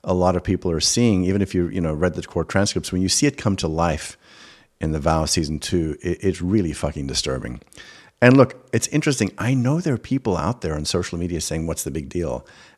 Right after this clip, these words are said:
And I do have to wonder about, um, you know, do they have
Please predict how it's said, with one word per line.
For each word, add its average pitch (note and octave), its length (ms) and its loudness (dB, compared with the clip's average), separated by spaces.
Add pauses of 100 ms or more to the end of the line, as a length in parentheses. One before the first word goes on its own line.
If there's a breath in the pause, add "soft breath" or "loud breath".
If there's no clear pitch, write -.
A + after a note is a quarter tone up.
And F2+ 120 -4
I F#2 140 -2
do G2+ 320 2
have C3+ 340 -2
to F#2+ 220 -2 (240)
wonder F#2+ 720 2
about, D2 640 -4 (720 soft breath)
um, D2 720 -2 (1300)
you F2+ 140 -6
know, F2 180 0
do E2+ 180 -4
they E2 140 0
have F#2 240 -2